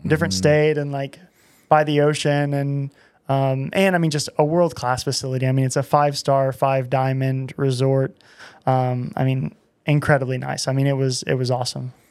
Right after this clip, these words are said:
Speaker 2: Now, when you, uh, got hired there, did you know that they, they were doing the P G A Tour?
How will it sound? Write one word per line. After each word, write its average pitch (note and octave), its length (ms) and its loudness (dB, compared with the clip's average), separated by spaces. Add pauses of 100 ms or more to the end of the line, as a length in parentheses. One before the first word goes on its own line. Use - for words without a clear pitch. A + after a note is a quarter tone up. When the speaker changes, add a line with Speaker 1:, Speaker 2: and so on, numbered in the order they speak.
(140)
Speaker 2:
Now, C3+ 180 2
when B2+ 220 0
you, B2+ 260 0
uh, G#2 220 0
got G#2 240 -2
hired A#2 240 -2
there, G#2+ 80 -2
did G#2 140 -2
you A#2 120 0
know A#2 160 2
that G#2 180 -2
they, G#2 220 -4
they G#2 140 -2
were A2+ 120 0
doing G#2+ 180 0
the G#2 60 -4
P A2+ 140 -4
G A2 160 -2
A G#2+ 100 2
Tour? B2 380 -4